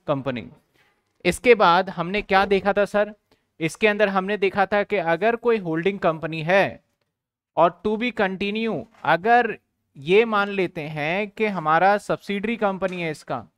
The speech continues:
हुआ ये था, इसने इस कंपनी का कुछ शेयर होल्ड किया था, अगर इस सब्सिडरी कंपनी ने किसी और कंपनी का शेयर होल्ड करा है, तो ऑटोमेटिक ये वाली कंपनी इसकी क्या बन जाएगी?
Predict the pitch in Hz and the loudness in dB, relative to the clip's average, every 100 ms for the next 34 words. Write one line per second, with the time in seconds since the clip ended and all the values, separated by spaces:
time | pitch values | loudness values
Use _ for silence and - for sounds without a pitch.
0 | _ _ _ _ - 139 202 226 214 190 | _ _ _ _ -6 2 4 4 4 0
1 | 185 208 220 190 180 220 220 208 - 185 | 2 2 2 0 -6 -4 -4 -4 -6 -6
2 | 180 190 202 214 196 190 - - 180 208 | -4 -6 -4 -4 -4 -6 -6 -4 0 0
3 | 190 196 196 190 202 196 185 185 _ _ | 0 -2 -2 -4 -4 -2 -8 -10 _ _
4 | _ _ _ - 160 196 254 - 240 233 | _ _ _ 0 2 4 2 0 -6 -6
5 | - 208 - 202 196 208 262 254 233 220 | -4 -4 -4 -6 -6 -4 -6 -2 -4 -2
6 | 220 220 220 226 247 233 220 - 220 190 | -8 -8 -6 -4 -6 -6 -10 -8 -10 -2
7 | 190 240 240 226 214 202 202 214 208 208 | 2 2 2 -2 -6 -6 -8 -8 -4 0
8 | 208 220 - 202 208 185 190 190 170 165 | 2 0 -2 -4 -4 -2 -4 -4 -2 -2
9 | 170 208 180 180 214 220 214 240 202 175 | -4 -6 -4 -4 -4 -6 -8 -8 -8 -4
10 | 202 214 202 208 202 175 170 175 196 214 | -2 0 -2 -4 -6 -10 -10 -10 -8 -8
11 | 180 - 185 185 170 170 165 165 165 196 | -10 -12 -6 -4 -4 -8 -6 -6 -6 -14